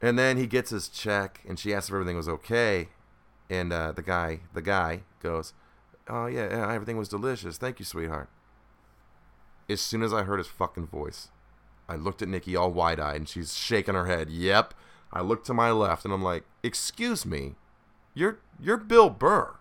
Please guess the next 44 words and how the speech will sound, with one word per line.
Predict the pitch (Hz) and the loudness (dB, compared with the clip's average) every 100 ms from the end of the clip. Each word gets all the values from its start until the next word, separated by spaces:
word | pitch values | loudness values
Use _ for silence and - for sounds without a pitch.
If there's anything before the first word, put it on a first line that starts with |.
| - _ _ _ _ _ _ _ | -20 _ _ _ _ _ _ _
He's | 123 | -8
like, | 117 | -4
"Huh? | 143 208 - - | -2 -2 -6 0
Oh, | 233 143 | 2 2
yeah, | 190 220 156 - - | 2 2 2 -6 0
yeah, | 196 | 4
I | 185 | 6
am." | 196 139 107 - - - - - - - _ - | 6 2 0 -10 -20 -20 -20 -20 -20 -20 _ -6
So | 120 | -2
I | |
fucking, | 110 - 165 143 113 | -2 4 4 4 -2
sh-, | - - - | -4 -6 -2
I'm | 127 | 2
like, | 110 110 98 - - | 2 0 -4 -20 -12
"Dude." | - 254 214 131 - - - - | -2 2 4 4 0 -14 -20 -18
So | - 131 | 2 6
I | |
didn't, | 151 175 | 6 4
I | 123 | 4
didn't | 139 156 | 4 4
go | 170 | 6
all | 170 | 4
fanboy, | - 165 156 151 139 143 | 4 4 4 4 4 4
right? | 135 139 | 4 4
I'm | 147 127 | 2 2
like, | 117 117 | 0 -4
"Dude, | - 151 160 156 | -4 0 0 0
it's | 117 107 | 0 -2
a | |
fucking | 101 135 131 110 | -4 -2 -4 -4
pleasure | 143 139 113 | 0 0 0
to | 98 | -2
meet | 131 165 | -2 -4
you." | 147 151 | -4 -2
I | 104 | -2
put | - 107 | -2 -2
my | 101 | -2
hand | 127 135 | 0 0
out, | 143 | 0
he | 104 | -2
shakes | - 113 101 | -2 -4 -4
my | 90 | -4
hand, | 110 123 127 - - - - - - | 0 -2 -4 -12 -20 -20 -20 -20 -8
and | 131 131 127 127 | -2 2 2 0